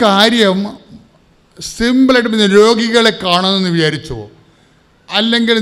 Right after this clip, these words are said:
നിങ്ങൾ പ്രേക്ഷിത പ്രവർത്തനം ചെയ്യണത് അത് നിങ്ങൾക്ക് സന്തോഷത്തോടെ ചെയ്യാൻ പറ്റുമെങ്കിൽ അപ്പോഴാണ് അഭിഷേകമായെന്ന് പറയുന്നതിൻ്റെ അർത്ഥം.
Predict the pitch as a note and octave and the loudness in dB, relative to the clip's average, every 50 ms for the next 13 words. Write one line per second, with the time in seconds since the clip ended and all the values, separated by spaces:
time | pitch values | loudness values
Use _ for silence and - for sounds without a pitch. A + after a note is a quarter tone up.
0 | G#3 G#3 G#3 G#3 G#3 G#3 G3 - - F#3+ G3 F#3+ D3+ F3+ G#3 G3 A3+ G#3+ - G3+ | 0 0 0 0 0 -2 -2 -2 0 0 0 0 -2 -2 -2 -2 -4 -2 -2 -2
1 | F#3 F3+ F3+ E3 G3+ G3+ G3 F#3+ - - E3+ D#3+ D#3 D#3 D#3 D3 C#3+ B2+ B2 A#2+ | -2 -2 -2 -2 -2 -4 -4 -4 -6 -6 -6 -6 -4 -6 -6 -6 -8 -8 -10 -12
2 | A#2 A#2 - - - _ _ _ - - A3 A3 C4 A#3 A3+ A3+ A3 A3 G#3+ G3 | -16 -18 -20 -20 -20 _ _ _ -6 -6 -4 -4 -4 -2 -2 -2 -2 -2 -2 -4
3 | G#3+ G#3 E3+ - G3 F#3 F3+ G3+ A3 A3+ A3+ G#3+ B3 A3 E3+ A#3 A#3 - - - | -6 -8 -8 -6 -6 -6 -4 -2 -2 -2 0 0 -2 -2 -2 -4 -6 -6 -6 -4
4 | A#3+ A#3+ A#3 A#3 A3 - - F#3+ F#3 F#3 F#3+ G3 G3 G3+ G3 F#3 - - D#3 D3+ | -2 0 0 0 -2 -4 -4 -6 -4 -2 -2 -2 -2 -4 -4 -8 -8 -6 -6 -6
5 | D3+ - - - _ _ _ _ - A3 G#3 F#3 F3 E3 D#3+ D3+ C#3+ D3 C#3 C#3 | -6 -8 -14 -20 _ _ _ _ -4 -2 0 0 0 0 -2 -4 -4 -2 -2 -2
6 | C#3+ D3+ E3 E3+ - - - _ _ _ _ _ _ _ _ _ _ _ _ _ | -4 -4 -8 -12 -18 -20 -20 _ _ _ _ _ _ _ _ _ _ _ _ _
7 | _ _ _ _ _ _ _ _ _ _ _ _ _ - - E3 - - - F#3+ | _ _ _ _ _ _ _ _ _ _ _ _ _ -8 -6 -6 -2 -2 0 2
8 | F#3 F3+ F3 F3 F3 F3 F3+ - - - - D3 C#3 C#3+ E3 - - - F3+ E3 | 2 2 2 0 -2 -4 -6 -10 -14 -12 -10 -8 -4 -4 -4 -4 -4 -4 -4 -4
9 | F3 E3+ D3+ C#3+ C#3+ D3 D3 D3+ D3 C#3 C3+ B2+ B2+ B2+ B2+ B2+ B2 B2 A2+ - | -2 -2 -2 -2 -2 -2 -4 -6 -6 -6 -6 -6 -6 -8 -8 -8 -8 -8 -8 -10
10 | - - - - F#2 | -12 -14 -16 -16 -16